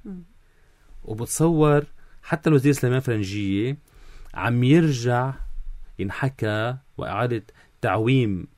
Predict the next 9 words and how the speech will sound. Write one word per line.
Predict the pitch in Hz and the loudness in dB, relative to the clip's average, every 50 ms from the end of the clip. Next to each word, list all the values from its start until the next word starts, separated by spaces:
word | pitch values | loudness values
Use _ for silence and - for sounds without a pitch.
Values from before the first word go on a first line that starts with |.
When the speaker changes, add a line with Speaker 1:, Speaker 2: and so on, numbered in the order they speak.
| _ _ - - - - | _ _ -20 -20 -20 -18
Speaker 2:
آه، | - 104 107 101 101 101 98 73 | -14 -12 -10 -8 -8 -6 -6 -6
لاسمه، | 104 113 - 131 - - 107 95 98 113 135 - | -6 -6 -8 -8 -8 -6 -6 -6 -6 -8 -8 -10
أكيد | - - 101 | -10 -8 -8
مع | 101 92 | -6 -8
Speaker 1:
مم. | 90 | -6
Speaker 2:
احترامنا | - 107 104 98 95 | -6 -4 -4 -4 -4
لإله، | 98 - 117 107 98 101 120 | -4 -4 -4 -4 -4 -4 -4
Speaker 1:
مم. | 143 156 107 | -6 -6 -4
Speaker 2:
ولكن | 113 120 139 160 160 - - 170 165 160 | 0 2 2 2 2 2 0 0 0 -2